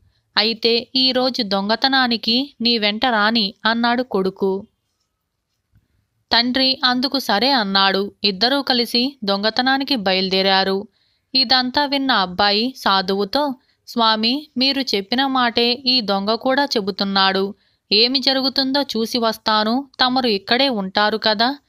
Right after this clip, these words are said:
అని తాను కూడా దొంగ వెనకగా బయలుదేరాడు. దొంగలిద్దరూ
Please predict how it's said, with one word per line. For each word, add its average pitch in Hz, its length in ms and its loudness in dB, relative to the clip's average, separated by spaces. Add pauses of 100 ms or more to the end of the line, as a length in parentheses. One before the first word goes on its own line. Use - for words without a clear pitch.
(360)
అని 262 180 2
తాను 214 360 0
కూడా 269 260 0
దొంగ 202 320 -2
వెనకగా 240 720 0
బయలుదేరాడు. 196 880 0 (440)
దొంగలిద్దరూ 240 800 0